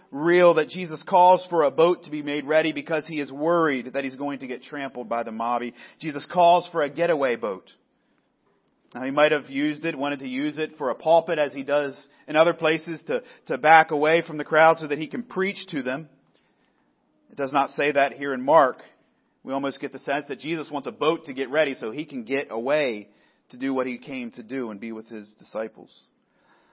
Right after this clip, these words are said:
Uh, one sermon I read and on this passage labeled the,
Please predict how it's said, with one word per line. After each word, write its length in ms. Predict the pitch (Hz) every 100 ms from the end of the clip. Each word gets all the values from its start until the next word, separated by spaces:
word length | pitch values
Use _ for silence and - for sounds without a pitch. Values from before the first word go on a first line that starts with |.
| _
Uh, 60 | -
one 200 | 135 165
sermon 280 | - 180 156
I 100 | 147
read 360 | 135 151 156 147
and 180 | 135 127 _ _ _ _ _ -
on 140 | 147
this 160 | 160 -
passage 480 | 175 170 170 160 139
labeled 440 | 156 165 160 143
the, 180 | 143